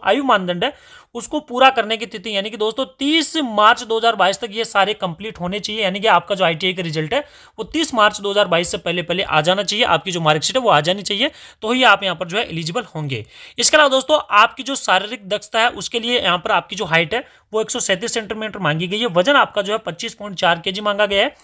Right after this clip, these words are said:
और दोस्तों जो छाती का माप है वो तीन पॉइंट आठ सेंटीमीटर यहाँ पर जो है मांगा गया है, यानी कि इससे कम नहीं होना चाहिए। और साथ ही दोस्तों जो दृष्टि है यानी कि इसके लिए यहाँ पर बताया गया है कि किसी भी आंख की पलकों में या किसी भी आंख में किसी भी रुणता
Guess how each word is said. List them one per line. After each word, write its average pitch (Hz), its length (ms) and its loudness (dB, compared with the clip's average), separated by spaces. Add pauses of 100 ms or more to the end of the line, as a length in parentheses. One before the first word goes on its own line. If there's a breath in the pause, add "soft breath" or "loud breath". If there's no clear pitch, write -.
(180 soft breath)
और 208 80 -4
दोस्तों 262 260 -2
जो 277 80 -2
छाती 214 320 -2
का 240 120 4
माप 180 240 0
है 226 60 -4
वो 247 100 -4
तीन 208 220 -12
पॉइंट 233 200 -4
आठ 220 160 2
सेंटीमीटर 175 480 -6
यहाँ 160 120 -2
पर 160 120 -6
जो 165 120 -6
है 285 140 0 (400 loud breath)
मांगा 170 300 2
गया 170 180 2
है, 139 100 2
यानी 196 140 -2
कि 254 80 -4
इससे 247 180 -2
कम 233 200 0
नहीं 247 200 0
होना 233 180 2
चाहिए। 160 220 -4
और 196 140 -8
साथ 240 180 6
ही 240 80 -18
दोस्तों 269 280 -4
जो 285 160 -2
दृष्टि 202 320 -4
है 190 160 0 (400 loud breath)
यानी 247 120 -4
कि 277 80 2
इसके 254 200 -4
लिए 262 120 -2
यहाँ 233 140 4
पर 220 120 0
बताया 196 240 2
गया 226 120 0
है 247 60 -4
कि 254 100 -8
किसी 247 300 -10
भी 254 120 -4
आंख 214 320 0
की 262 140 -8
पलकों 202 340 -4
में 233 120 -4
या 240 100 0
किसी 233 320 -8
भी 247 100 -2
आंख 190 300 0
में 214 160 -10
किसी 208 300 -10
भी 196 240 -4 (560 loud breath)
रुणता 254 500 4